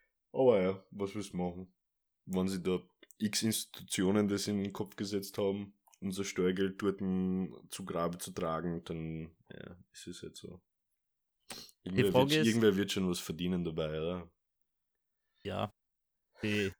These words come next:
Speaker 2: Asfinag und die Strabag.
Speaker 1: <laughs> Ja, genau.
Speaker 2: Die Frage ist,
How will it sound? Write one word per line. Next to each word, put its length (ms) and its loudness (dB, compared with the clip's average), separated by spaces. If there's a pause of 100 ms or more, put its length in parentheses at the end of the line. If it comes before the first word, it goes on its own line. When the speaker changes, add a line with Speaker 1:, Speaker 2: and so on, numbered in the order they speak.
(240)
Speaker 2:
Asfinag 600 2
und 220 -2
die 80 -2
Strabag. 540 -2 (400)
Speaker 1:
<laughs> 100 -20
Ja, 280 -2 (120)
genau. 380 -8 (4000)
Speaker 2:
Die 80 6
Frage 360 6
ist, 180 2